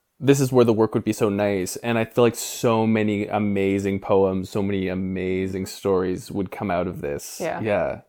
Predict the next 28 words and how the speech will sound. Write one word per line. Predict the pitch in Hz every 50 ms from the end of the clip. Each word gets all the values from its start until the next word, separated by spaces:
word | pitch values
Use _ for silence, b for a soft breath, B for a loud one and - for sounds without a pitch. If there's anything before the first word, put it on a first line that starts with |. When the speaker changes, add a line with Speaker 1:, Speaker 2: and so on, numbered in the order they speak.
| _ _
Speaker 1:
'Cause | - 147 131
again, | 143 120 117 - 127 127 123 -
but | 120 139 123
only | 117 123 127 131 135 127 117
if | 117 -
you | 113
connect | - - 113 107 104 101 -
with | - - -
your | 95 90
muse, | 87 85 82 80 82 - - - - _ 190 _ _ _ _
or | 131 127 127
only | 117 117 123 120 117
if | 117 -
you | 110
connect | - - 113 104 98 - -
with | 104 - -
your, | 101 98 95 B B B B
whatever | - 127 127 120
you | 113 101
wanna | 101 98 98
call | - - - 92 87 85 78
it, | - - B B B B B B B
your | - 117
subconscious, | - - 104 - - - 110 107 107 - 110 104 104 101 101 - - -
your | 98 92 92 92 95 92 92 90 -
inner | - 107 107 107 104 104 104 104 101 98
voice, | 101 - - - 113 101 101 101 101 98 101 98 - - - -
your | 98 95 92 92 90 92 92 - -